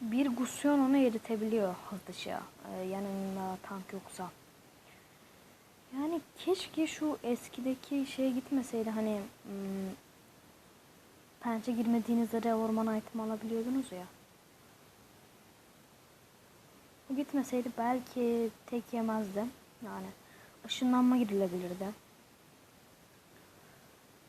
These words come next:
Ee, sonra arkadaşlar video deneyimine devam edeceğim. Yani farklı videolar izlemeye devam edeceğim. Efe Koç Yiğit videolarını izledik. Şeye, e, yüz yirmi kişi izlemiş.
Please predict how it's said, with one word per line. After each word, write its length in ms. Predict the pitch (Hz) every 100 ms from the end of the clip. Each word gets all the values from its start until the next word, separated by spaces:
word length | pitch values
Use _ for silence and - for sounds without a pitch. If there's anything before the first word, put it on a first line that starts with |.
| - - -
Ee, 340 | 220 220 214 208
sonra 420 | - 277 285 269
arkadaşlar 600 | 226 214 202 - 254 233
video 240 | 269 403 403 - - -
deneyimine 680 | 285 320 339 339 349 370 285
devam 320 | 277 294 320
edeceğim. 340 | 262 - 214
Yani 160 | 208 208
farklı 400 | - 214 - 262
videolar 360 | 247 262 262 254
izlemeye 420 | 240 262 269 240
devam 300 | 214 254 240
edeceğim. 340 | 208 - 285 - - - - -
Efe 140 | 302 - -
Koç 320 | 339 - -
Yiğit 140 | 302 - 254
videolarını 540 | 226 247 262 262 330
izledik. 880 | 311 247 247 214 240 - - - - 214
Şeye, 480 | - - 226 262 294 240
e, 280 | 226 214 208 208
yüz 240 | 220 214
yirmi 260 | 240 247 269
kişi 220 | - 233
izlemiş. 680 | 220 202 202 202 233 -